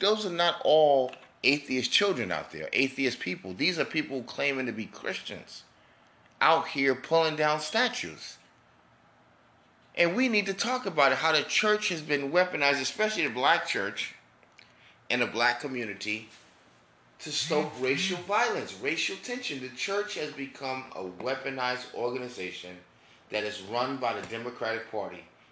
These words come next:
And if you say the truth, now we have no problem bringing the Catholic Church under fire, the cardinals, and talking about their sexual prowess and adventures with minors.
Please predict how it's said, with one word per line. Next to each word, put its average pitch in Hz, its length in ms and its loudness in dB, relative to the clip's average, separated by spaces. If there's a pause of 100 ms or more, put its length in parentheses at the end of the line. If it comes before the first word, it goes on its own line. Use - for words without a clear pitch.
And 117 140 -8
if 117 160 -10
you 110 80 -12
say 175 400 0
the 170 80 -8
truth, 98 500 -8 (720)
now 139 320 0
we 190 140 0
have 151 220 0
no 143 160 -2
problem 135 480 0
bringing 123 280 -6
the 101 60 -8
Catholic 120 460 -4
Church 113 280 -6
under 92 200 -10
fire, 120 640 0 (1200)
the 85 80 -18
cardinals, 120 680 2
and 87 120 -14
talking 123 360 -4
about 117 280 -2
their 117 140 -4
sexual 123 640 -4 (320)
prowess 123 500 0
and 95 140 -8
adventures 123 560 -6 (800)
with 117 200 -10
minors. 123 760 -4